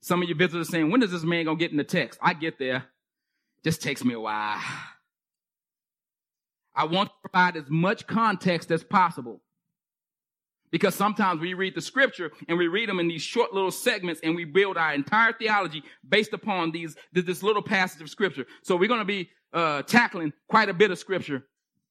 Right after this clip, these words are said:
this morning. Quite a bit of scripture this morning. And it says, "For the wrath of God is revealed from heaven against all ungodliness and unrighteousness of men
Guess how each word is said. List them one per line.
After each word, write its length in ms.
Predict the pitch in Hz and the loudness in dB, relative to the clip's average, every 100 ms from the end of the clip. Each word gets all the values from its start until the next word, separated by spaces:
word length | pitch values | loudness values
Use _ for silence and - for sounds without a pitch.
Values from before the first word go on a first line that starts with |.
| _ _ - - | _ _ -20 -4
this 220 | 147 147 | -2 0
morning. 460 | 151 131 113 92 _ _ _ _ _ _ _ _ _ _ _ _ _ _ _ _ | 0 0 -4 -6 _ _ _ _ _ _ _ _ _ _ _ _ _ _ _ _
Quite 180 | - 170 | -2 -2
a 40 | |
bit 140 | 156 156 | 0 -2
of 60 | |
scripture 280 | - 143 135 | -2 -6 -4
this 140 | 123 123 | -6 -2
morning. 380 | 127 110 101 _ _ _ _ _ _ _ 160 | -2 -2 -8 _ _ _ _ _ _ _ 2
And 80 | |
it 80 | 202 | 2
says, 260 | 220 240 202 | 2 -2 0
"For 120 | 226 | -2
the 120 | 196 | 0
wrath 240 | 185 269 - 269 | 4 4 2 -2
of 60 | |
God 220 | 247 262 247 | 2 2 0
is 80 | |
revealed 440 | 226 226 220 262 254 | -2 -2 2 2 2
from 160 | 277 | 2
heaven 300 | 220 190 175 | 4 2 0
against 320 | 170 175 190 - | -2 -2 -4 2
all 320 | 196 226 262 247 | 4 6 4 2
ungodliness 840 | 220 208 202 233 180 165 143 135 - - 139 - | 0 2 4 4 2 -4 -4 -6 -10 -20 -8 -2
and 160 | 190 | 2
unrighteousness 720 | 190 185 196 247 214 175 180 | 2 4 4 4 0 -6 -6
of 80 | 170 | -2
men 440 | 165 214 170 143 | 0 2 2 0